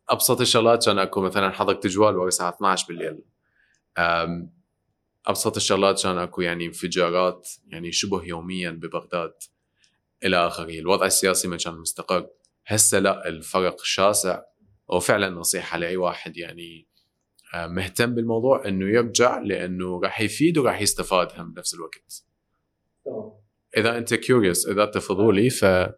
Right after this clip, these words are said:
Speaker 1: يعني حاول.
Speaker 2: زين.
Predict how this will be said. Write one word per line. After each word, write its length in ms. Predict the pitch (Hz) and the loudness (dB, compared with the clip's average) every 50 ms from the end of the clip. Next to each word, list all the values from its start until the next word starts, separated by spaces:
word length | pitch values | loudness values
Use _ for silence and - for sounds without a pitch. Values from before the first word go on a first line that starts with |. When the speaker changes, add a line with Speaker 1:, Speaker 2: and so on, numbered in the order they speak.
| _ _ _ _ _ _ - | _ _ _ _ _ _ -4
Speaker 1:
يعني 300 | 95 92 92 - 113 - _ _ _ | -4 -2 -2 -4 -8 -14 _ _ _
حاول. 400 | - - - 110 104 90 101 104 - _ _ _ _ - - - - _ _ _ _ _ - - _ _ _ _ _ | -4 -2 0 0 0 -2 -6 -12 -16 _ _ _ _ -20 -20 -20 -20 _ _ _ _ _ -20 -20 _ _ _ _ _
Speaker 2:
زين. 220 | _ 226 220 214 | _ -18 -18 -18